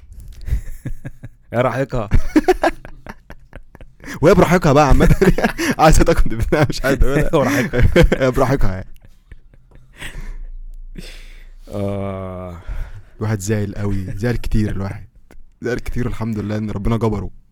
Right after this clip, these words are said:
Speaker 1: إلى هنا أعزائي وأحبائي مستمعينا ومشاهدينا،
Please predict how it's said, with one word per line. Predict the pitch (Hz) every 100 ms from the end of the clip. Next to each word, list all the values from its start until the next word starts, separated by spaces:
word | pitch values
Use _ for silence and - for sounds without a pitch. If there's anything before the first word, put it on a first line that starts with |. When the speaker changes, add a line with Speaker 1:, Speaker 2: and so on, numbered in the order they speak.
| 113
Speaker 1:
إلى | 113
هنا | 110 120 113 104 92 95
أعزائي | 98 95 95 107 98 92 -
وأحبائي | 98 87 87 87 101 95 90 87
مستمعينا | - - 110 98 110 104 101 - _ _ -
ومشاهدينا، | 107 101 95 - _ 107 101 95 92 113 113 110